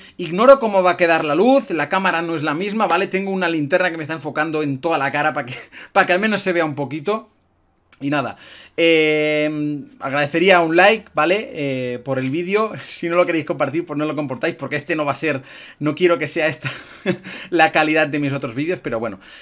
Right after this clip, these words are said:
Eh, espero que os haya gustado la, la review. Lamento una vez más, pues esto, que, que, que, que sea así, ¿vale? Porque,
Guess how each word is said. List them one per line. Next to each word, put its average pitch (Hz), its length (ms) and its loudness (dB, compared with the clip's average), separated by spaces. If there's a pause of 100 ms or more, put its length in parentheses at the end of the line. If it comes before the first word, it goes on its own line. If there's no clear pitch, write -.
(160)
Eh, 160 260 2
espero 180 320 2
que 180 80 -4
os 160 60 -2
haya 151 160 4
gustado 156 560 0
la, 120 340 -2
la 123 140 -4
review. 139 400 0
Lamento 135 480 -2
una 120 200 -6
vez 107 140 -10
más, 127 380 -8 (160)
pues 113 180 -20
esto, - 240 -20
que, 95 220 -16
que, 101 240 -20
que, 113 160 -20
que 107 140 -18
sea 131 260 -4
así, 151 240 -6
¿vale? 143 280 -2 (300)
Porque, 139 320 -8